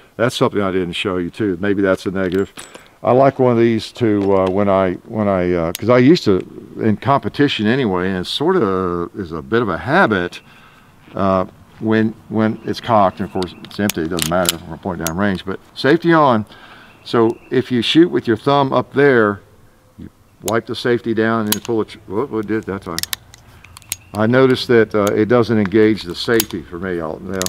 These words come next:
it's doing it now, but, uh, now it's not. It, it, it's not. I gotta get my thumb off that thumb safety to guarantee that this will be engaged for the trigger pull. Now that's my large hand. So if you have a large hand,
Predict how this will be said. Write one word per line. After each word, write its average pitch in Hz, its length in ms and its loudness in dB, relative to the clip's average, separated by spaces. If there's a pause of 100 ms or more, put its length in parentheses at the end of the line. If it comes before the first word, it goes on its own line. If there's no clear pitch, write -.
(140)
it's - 160 -16
doing 117 220 0
it 95 60 -4
now, 101 300 -2 (280)
but, 101 240 -6
uh, 92 180 -2 (1900)
now 101 160 -4
it's - 140 -12
not. 92 260 -8 (220)
It, 120 200 0
it, 120 200 -2 (100)
it's 113 240 -6
not. 117 220 0
I 110 80 2
gotta 107 180 2
get 107 140 -2
my 92 160 -4 (320)
thumb 120 260 2
off 107 280 0
that 95 240 -2 (420)
thumb 113 180 2
safety 92 500 -2 (320)
to 107 80 -4
guarantee 110 680 4
that 90 200 -6
this 120 220 2
will 104 60 -4
be 95 160 4
engaged 101 560 4
for 98 100 -4
the 90 80 2
trigger 107 300 2
pull. 104 320 2
Now 107 160 4
that's 135 160 0
my 120 100 4
large 117 380 4
hand. 92 340 0 (340)
So 104 160 -4
if 92 80 -6
you 117 100 0
have 107 80 2
a 107 40 2
large 113 300 2
hand, 120 380 0